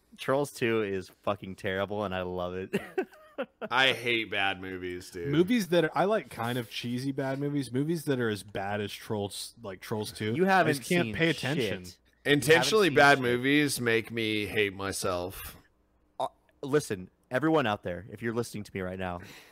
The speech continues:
Speaker 1: go and watch Fateful Findings. It's a movie very similar to The Room, where it's directed,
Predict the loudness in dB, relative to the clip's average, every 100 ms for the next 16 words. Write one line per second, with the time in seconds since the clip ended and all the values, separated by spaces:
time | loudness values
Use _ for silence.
0 | _ _ _ _ _ _ -20 _ -2 2
1 | 2 2 0 -4 0 0 0 -2 -2 -2
2 | -4 -10 -6 -4 -4 -8 -12 -14 -16 -20
3 | _ -10 -8 -6 -6 -6 -8 -6 -4 -4
4 | -2 -2 0 -2 -2 -2 0 0 0 -4
5 | -8 _ _ -6 -2 -2 -4 -10 -12 -2
6 | 0 0 0 0 0